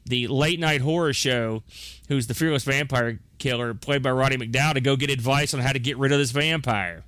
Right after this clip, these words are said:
And that's basically the purpose of the movie. Or they're, they're trying to prove that this guy's a vampire, and they're trying to get rid of him. And no one believes him because, you know, it is what it is. Now,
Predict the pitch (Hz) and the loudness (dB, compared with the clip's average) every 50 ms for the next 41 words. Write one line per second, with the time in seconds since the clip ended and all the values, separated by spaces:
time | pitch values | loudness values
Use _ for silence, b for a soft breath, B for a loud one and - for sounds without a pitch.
0 | - - 120 131 156 147 - - 180 185 185 - - 147 127 120 - 147 139 127 | -8 -4 -2 -2 -2 -2 -2 0 0 0 0 0 -2 -4 -4 -2 -2 -2 -2 -2
1 | 113 117 127 127 139 147 160 143 135 120 113 110 117 113 113 B B B B B | -4 -4 -2 0 2 2 2 2 0 -2 -2 -2 -2 -2 -4 B B B B B
2 | B - - 143 120 - 180 175 165 165 143 117 - - - 170 185 190 180 160 | B -4 -4 -2 0 0 2 2 2 0 -2 -4 -6 -4 0 2 4 4 4 2
3 | 135 139 156 139 - - 147 139 127 127 113 120 123 120 120 113 - 117 117 120 | 0 -2 -2 -2 0 0 0 0 0 -2 -2 -2 -2 -2 -2 -2 0 0 0 0
4 | 120 117 - - 127 117 120 113 120 113 117 123 131 143 135 117 101 98 98 98 | -2 -2 -2 0 0 0 0 0 -2 0 0 2 4 4 4 2 0 -2 -4 -8
5 | 98 98 B B B B B B 135 135 139 156 160 156 151 143 127 123 127 135 | -8 -10 B B B B B B -2 0 2 2 4 4 2 2 2 2 2 2
6 | 147 156 143 123 98 98 87 80 - - - - - - - 113 107 - 113 104 | 2 2 0 -2 -4 -6 -8 -10 -14 -20 -20 -20 -20 -12 -10 -8 -6 -4 -4 -4
7 | 98 98 92 - - - - - - - - 95 90 87 85 - - 104 107 107 | -4 -6 -8 -10 -14 -20 -20 -20 -20 -16 -14 -12 -12 -12 -14 -12 -10 -6 -6 -4
8 | 101 95 101 95 92 98 110 110 92 - B B B B B B B B B B | -4 -6 -6 -8 -6 -6 -6 -6 -8 -8 B B B B B B B B B B
9 | - 139 143 143 143 139 131 123 | -4 -2 0 2 2 0 0 -2